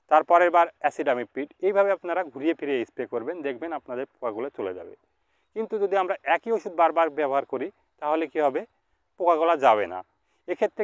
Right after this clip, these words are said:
কি হয়, আমরা চাষিরা সাধারণত ভাবি যে কোম্পানি হয়তো আমাদেরকে ঠকাচ্ছে, ডুপ্লিকেট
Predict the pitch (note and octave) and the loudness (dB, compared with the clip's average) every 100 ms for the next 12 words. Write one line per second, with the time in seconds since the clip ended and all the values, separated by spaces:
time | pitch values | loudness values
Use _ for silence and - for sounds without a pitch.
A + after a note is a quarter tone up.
0 | - D#3+ C#3+ F3 - F#3 G#3 G3+ F#3 G3 | 0 4 4 2 -4 -2 0 0 0 0
1 | G3 F3 E3+ E3+ E3+ D#3 D3+ D#3 E3 D#3 | 0 0 0 -2 -2 0 0 -4 -4 -4
2 | D#3 D#3+ D#3+ D#3 D#3 D3+ D3+ C#3 C#3 D3+ | -2 -2 -2 -4 -4 -2 -4 -2 -2 -2
3 | _ _ _ _ _ D3+ - D3+ - C#3 | _ _ _ _ _ 0 2 2 0 -6
4 | C#3 _ _ _ _ _ A#2+ D3 D#3+ F3 | -6 _ _ _ _ _ -8 -6 -4 -4
5 | F3+ | -2